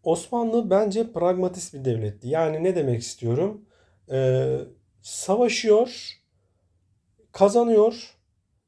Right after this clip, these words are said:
ganimeti alıyor, bunu yiyor, dağıtıyor halka. Yani yiyor derken, yani evet kazandık,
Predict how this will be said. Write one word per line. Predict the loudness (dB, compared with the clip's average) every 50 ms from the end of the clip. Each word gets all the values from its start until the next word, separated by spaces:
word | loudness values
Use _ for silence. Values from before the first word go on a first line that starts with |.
| _ -18
ganimeti | -14 -6 0 2 2 2 2 2 0 0 0 0 -2 -4
alıyor, | -2 0 0 0 0 0 0 0 0 -2 -4 -8 -16 -20 _ _ _ -6
bunu | -2 0 0 0 0
yiyor, | 0 0 2 2 2 2 0 -6 -14 -20 -20 _ _ _ _ _ _ _ _ _ _ 2
dağıtıyor | 4 4 4 4 0 -2 -2 -2 -2 -2
halka. | -4 -6 -8 -8 -6 -8 -6
Yani | -6 -4 -4 -4 -4 -6 -6
yiyor | -2 0 0 0 0 0
derken, | 0 -2 -2 -2 -6 -8 -8 -8 -10 _ -10
yani | -10 -4 0
evet | 0 0 0 0 -2 -4
kazandık, | 0 2 2 2 2 0 -2 -2 -4 -6 -8 -10